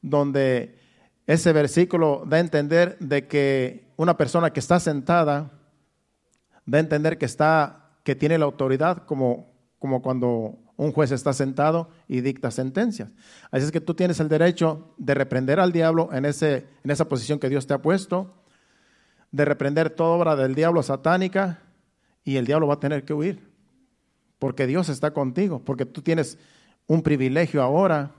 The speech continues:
de que eres hijo de Dios y tienes más autoridad que el diablo y todos sus demonios. Tú tienes la autoridad ahora de hacer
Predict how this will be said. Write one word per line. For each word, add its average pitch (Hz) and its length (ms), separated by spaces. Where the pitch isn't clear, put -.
de 127 160
que 143 80
eres 139 200
hijo 135 220
de 123 100
Dios 185 380
y 135 100
tienes 156 440
más 156 280
autoridad 151 640
que - 100
el 127 100
diablo 156 260
y 135 40
todos 131 220
sus 123 120
demonios. 127 600
Tú 143 100
tienes 185 220
la 170 60
autoridad 151 420
ahora 165 240
de 143 60
hacer 156 260